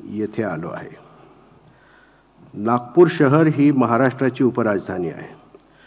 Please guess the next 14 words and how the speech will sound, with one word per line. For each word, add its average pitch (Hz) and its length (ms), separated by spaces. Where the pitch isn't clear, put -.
या 123 180
शहराला 127 440
ऐतिहासिक, 123 680
राजकीय 113 560
आणि 131 200
देशाचा 131 720
केंद्रबिंदू 131 800
या 117 280
नात्याने 127 640
भौगोलिकदृष्ट्याही 127 1400
मोठे 117 380
महत्त्वाचे 117 640
स्थान 101 380
आहे. 82 460